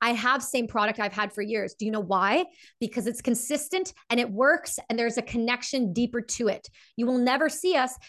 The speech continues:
have a new jewelry piece again every four months, every three months. We're not dropping a new collection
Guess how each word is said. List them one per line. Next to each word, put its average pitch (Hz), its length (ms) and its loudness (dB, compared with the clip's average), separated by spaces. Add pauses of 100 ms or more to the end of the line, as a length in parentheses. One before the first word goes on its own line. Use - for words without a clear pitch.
(100)
have 226 160 -2
a 233 40 2
new 254 180 2
jewelry 277 460 -2
piece 220 380 -4
again 226 420 2 (300)
every 254 300 2
four 330 260 2
months, 311 340 2
every 233 140 0
three 320 180 -2
months. 269 300 -2 (220)
We're 220 60 0
not 240 200 0
dropping 277 340 2
a 285 60 4
new 277 160 2
collection 247 640 -6